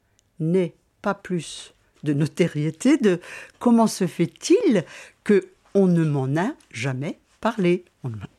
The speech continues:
vraiment. Et j'ai lu attentivement l'exposition sur elle, ça se passait à Besançon, où justement à Besançon,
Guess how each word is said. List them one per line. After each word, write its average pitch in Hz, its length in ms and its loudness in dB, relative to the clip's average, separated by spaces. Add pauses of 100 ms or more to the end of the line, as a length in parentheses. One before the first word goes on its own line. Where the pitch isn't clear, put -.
vraiment. 214 480 2 (1200)
Et 190 800 4 (500)
j'ai 151 300 -2
lu 165 160 4
attentivement 180 800 0
l'exposition 160 800 -2
sur 147 280 -8
elle, 226 260 -4
ça - 180 -8
se - 100 -12
passait - 360 -10
à 143 60 -6
Besançon, 139 640 -8 (960)
où 247 120 6
justement 226 640 2
à 214 60 4
Besançon, 175 640 0